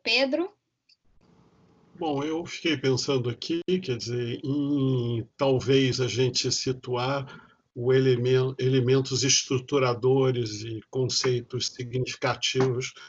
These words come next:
Speaker 2: pra entender o que se passa. Primeiro, é, o elemento constitutivo de todas as lógicas discursivas chama-se negacionismo.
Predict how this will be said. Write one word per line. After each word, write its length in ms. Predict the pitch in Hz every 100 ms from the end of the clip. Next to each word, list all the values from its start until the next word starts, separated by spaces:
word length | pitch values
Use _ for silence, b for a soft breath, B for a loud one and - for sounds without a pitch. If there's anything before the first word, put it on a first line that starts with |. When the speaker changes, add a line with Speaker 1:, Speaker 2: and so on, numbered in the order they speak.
| B B B -
Speaker 2:
pra 120 | 131
entender 360 | 123 127 120
o 60 | 127
que 80 | -
se 120 | 139
passa. 400 | 131 113 104 - 131
Primeiro, 580 | 143 147 139 165 165 - B B B -
é, 160 | 135 -
o 160 | 151
elemento 440 | 165 147 151 185 185
constitutivo 1300 | 175 147 - 135 - 151 - - 170 131 117 113 117
de 220 | 123 127
todas 480 | - 160 156 151 135
as 180 | 143
lógicas 760 | 117 131 135 127 117 120 - 113
discursivas 1400 | 110 143 180 - - 143 - - - 196 117 117 117 - -
chama-se 540 | - 156 156 135 151
negacionismo. 1300 | 151 160 185 156 165 - 160 143 131 107 110 120